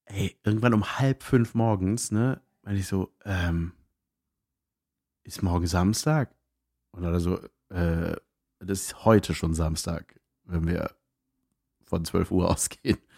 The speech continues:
Und ich dachte so, „Oh Gott, oh Gott“, ich war halt mega dicht, nicht so, „Okay, ich muss das jetzt hier abbrechen, ich hab morgen Casting“, hab ich voll vergessen.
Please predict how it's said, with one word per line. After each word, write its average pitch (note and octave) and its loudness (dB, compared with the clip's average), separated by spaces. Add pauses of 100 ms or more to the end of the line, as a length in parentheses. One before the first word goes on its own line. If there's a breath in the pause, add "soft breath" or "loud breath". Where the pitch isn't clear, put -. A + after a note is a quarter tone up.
(560 soft breath)
Und G2 2
ich F2 0
dachte F2+ 0
so, F#2+ -2
„Oh F2 0
Gott, E2+ -6
oh F#2+ 4
Gott“, F#2 -4
ich - -6
war F#2+ 0
halt F#2+ 2 (140)
mega G#2 6
dicht, G2+ 2
nicht F2 4
so, F2+ 4
„Okay, G2 2
ich E2 2
muss F#2+ 4
das F#2 2
jetzt F#2 2
hier F#2+ 2
abbrechen, G2+ -2
ich F2+ 0
hab - -4
morgen G2 2
Casting“, G#2+ -2
hab F2 4
ich F3 -8
voll - -2
vergessen. G#2+ 0